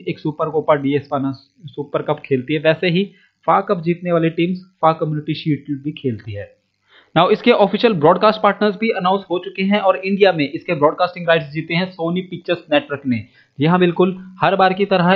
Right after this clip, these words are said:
इस बार भी फा कप के matches Sony के channels पर देखे जा सकते हैं जो कि है Sony Ten One Sony टेन टू, Sony टेन थ्री and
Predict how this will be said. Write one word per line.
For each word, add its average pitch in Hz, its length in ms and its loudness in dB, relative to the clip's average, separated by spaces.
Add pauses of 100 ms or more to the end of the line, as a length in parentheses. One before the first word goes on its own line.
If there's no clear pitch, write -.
इस 185 180 -2
बार 180 240 4
भी 175 220 0
फा 185 200 2
कप 180 240 -6
के 180 80 -4
matches 175 440 -8
Sony 170 260 -4
के 175 80 0
channels 156 320 -2
पर 156 240 -4
देखे 139 220 -2
जा 156 100 2
सकते 165 260 -4
हैं 170 120 -2
जो 165 120 -6
कि 170 120 -2
है 175 100 2
Sony 170 340 -4
Ten 160 240 -2
One 139 200 0 (300)
Sony 190 220 2
टेन 190 180 4
टू, 185 200 0
Sony 185 340 -4
टेन 180 180 0
थ्री 185 240 -2
and 175 200 -2